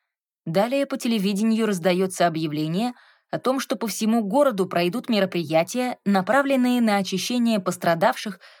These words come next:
от проклятия Джокера. Одно из них должно состояться в торговом центре «Смайл Хиросака»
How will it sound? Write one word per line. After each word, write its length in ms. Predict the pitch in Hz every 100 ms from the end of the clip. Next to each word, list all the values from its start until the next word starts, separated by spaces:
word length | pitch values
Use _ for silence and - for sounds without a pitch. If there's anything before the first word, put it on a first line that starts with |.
| _
от 100 | 180
проклятия 560 | 175 156 165 170 - 190
Джокера. 560 | 180 226 208 156 - - _ _ _ _ _
Одно 340 | 180 170 214
из 220 | 269 262 226
них 200 | 262 226
должно 360 | 208 202 226
состояться 580 | 226 202 202 214 226 214
в 60 | 196
торговом 540 | 190 185 190 190 190
центре 460 | 185 220 220 220 214
«Смайл 480 | - 214 208 214 208
Хиросака» 760 | 185 196 175 - 180 180 240